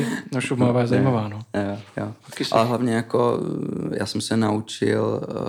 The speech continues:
Speaker 2: eh, za tu dobu, co fotím, tak hledat jako, ať, ať už je to v přírodě nebo na architektuře, tak rád hledám detaily.
Speaker 1: Aha.
Speaker 2: A ta, ty se na-, tady dají podle mě najít jako spousta jako v našem prostředí.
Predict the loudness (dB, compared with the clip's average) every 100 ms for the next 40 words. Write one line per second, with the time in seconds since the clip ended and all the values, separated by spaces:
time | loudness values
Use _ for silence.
0 | -4 -4 -4 -4 -6 -4 0 0 0 -2
1 | -2 -6 -10 -8 -4 -2 -2 -4 -10 -20
2 | -20 -4 -2 0 0 0 0 -2 -2 -2
3 | -2 -6 -14 -14 -12 -12 -12 -8 -4 -2
4 | -2 -4 -4 -4 0 0 2 2 0 -2
5 | -4 -6 -8 -12 -10 -8 -8 -8 -8 -8
6 | -6 -6 -4 -4 -2 0 0 -2 0 -2
7 | -2 -4 -4 -6 -10 _ _ _ -14 -14
8 | -10 -6 -2 -2 -4 -8 -6 -6 -6 -8
9 | -6 -4 -4 -4 -4 -4 -6 -6 -4 -4
10 | -6 -8 -10 -8 -6 -6 -8 -10 -10 -12
11 | -12 -12 -14 -14 -14 -14 -12 -10 -10 -10
12 | -12 -14 -14 -12 -12 -14